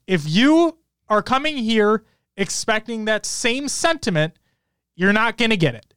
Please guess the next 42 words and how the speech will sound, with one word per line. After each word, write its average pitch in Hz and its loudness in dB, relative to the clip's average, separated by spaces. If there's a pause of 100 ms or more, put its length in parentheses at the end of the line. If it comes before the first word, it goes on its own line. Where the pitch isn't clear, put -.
(440)
Because 190 0
that's 220 0
not 208 0
how 214 2
we 220 0
feel 190 -2
about 170 0
the 170 -12
situation. 147 -8
I'm 160 -2
not 226 0
trying 254 2
to 240 2
talk 240 0
for 240 0
Will, 202 4
but 185 -2
we 180 -2
talked 196 -2
about 202 0
it 180 -4
before 185 -6
the 185 -2
episode, 139 -2 (300)
and 151 -6
it 143 -6
feels 202 2
like 196 2
we're 180 -2
kind 190 0
of 170 2
in 170 2
agreeance 147 0
here. 123 0 (880)
That's 190 -2
not 220 2
this, 190 0
what 180 -2
we're 180 0
gonna 170 2
be 156 -2 (280)
doing. 120 -6